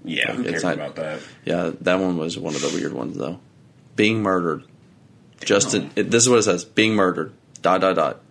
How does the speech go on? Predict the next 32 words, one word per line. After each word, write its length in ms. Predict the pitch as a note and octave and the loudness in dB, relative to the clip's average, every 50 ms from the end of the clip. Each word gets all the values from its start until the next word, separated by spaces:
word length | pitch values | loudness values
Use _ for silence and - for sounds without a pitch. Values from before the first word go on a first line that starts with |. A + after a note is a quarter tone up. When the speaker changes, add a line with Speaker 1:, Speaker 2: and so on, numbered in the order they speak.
| _ _ _ _ _ _ - | _ _ _ _ _ _ -2
Speaker 2:
Just 280 | - F2+ F#2+ - - | 0 0 0 0 -2
in 120 | F2+ F#2 E2+ | -2 -2 -2
general. 420 | F2+ E2+ D2+ D2+ D2+ D#2+ - - - - _ _ | -2 -2 -2 -2 -4 -4 -6 -8 -16 -20 _ _
One 280 | - - F#2+ F#2+ F#2+ G2 | -8 -4 -2 0 0 0
in 140 | F#2+ F#2 F2 | 0 0 0
eighteen 340 | - F#2 F2 - F2+ F2 E2+ | -2 -2 -4 -4 -4 -6 -6
thousand. 420 | - - - - - - F#2 - - _ - - _ _ _ _ _ - _ _ - - - - - - _ _ _ _ - - | -6 -8 -8 -8 -8 -10 -10 -12 -14 _ -20 -20 _ _ _ _ _ -20 _ _ -20 -20 -20 -20 -20 -20 _ _ _ _ -20 -18
Speaker 1:
One 140 | - E3+ | -16 -16
in 60 | E3+ - | -14 -12
eighteen 280 | - G2+ - - C3+ A#2 | -12 -12 -10 -10 -12 -10
thousand 380 | - E2+ E2 F2 G2+ A2 G#2 G2 | -10 -8 -8 -8 -8 -8 -10 -10
people 200 | - D#2+ F2 G2 | -10 -10 -8 -8
are 80 | F#2 F#2 | -8 -8
just 140 | F2 D#2+ - | -8 -10 -12
straight 260 | - - E2 D#2+ E2 | -12 -10 -8 -6 -6
up 220 | F#2+ - - - | -6 -8 -12 -14
murdered? 460 | C#2+ C#2 B1 C2+ D#2 F#2+ G2 G#2+ A2 - - _ - - _ _ _ - - - _ _ _ _ _ _ - _ _ _ _ _ _ _ _ - _ - _ _ _ - _ _ - _ _ _ - - _ _ _ _ _ _ - | -16 -16 -14 -12 -10 -10 -8 -10 -10 -14 -20 _ -20 -20 _ _ _ -20 -20 -20 _ _ _ _ _ _ -20 _ _ _ _ _ _ _ _ -20 _ -20 _ _ _ -20 _ _ -20 _ _ _ -20 -20 _ _ _ _ _ _ -8
Speaker 2:
That's 120 | C3+ C#3+ | -6 -2
Speaker 1:
I 40 | A2+ | 0
Speaker 2:
wild. 160 | G#2+ C#3 F3+ | 2 2 4
Speaker 1:
have 160 | A3 B3 B3 | 4 4 4
an 140 | G3 C#3 - - | 4 2 2 2
actual, 600 | - A2 A#2+ C3 - D3 C3 A#2 G#2 F#2+ F2+ - - _ _ _ - - | 2 2 2 2 2 2 2 2 2 0 -2 -4 -14 _ _ _ -10 -4
uh, 220 | A#2 A#2 G#2+ G#2 G2 | 0 2 2 2 2
weird 280 | G2 G2+ G#2 A2 G#2+ G#2+ | 2 2 2 2 2 0
statistic. 680 | - F2+ E2 - F#2 F#2 - - A2+ A2 - - - - - - | -4 -8 -6 -4 -2 -2 -2 -2 -4 -4 -4 -8 -14 -16 -14 -12
Speaker 2:
Oh, 60 | D#2 | -10
no. 280 | D2 E2 - - - - - - | -8 -6 -6 -4 -6 -6 -8 -4
Speaker 1:
You 320 | A2 A#2+ C#3 D#3 E3+ F3+ | 0 4 4 4 6 4
are 120 | F3+ D#3+ | 4 4
more 340 | C#3 B2+ B2 B2 C3+ C#3 C#3 | 4 2 2 2 2 2 0
likely 720 | B2 A2 G#2+ G2+ G#2 G#2 A2 B2 B2 B2+ B2 B2+ B2+ - | 0 2 2 2 2 0 -2 -4 -2 -2 -2 -2 -4 -6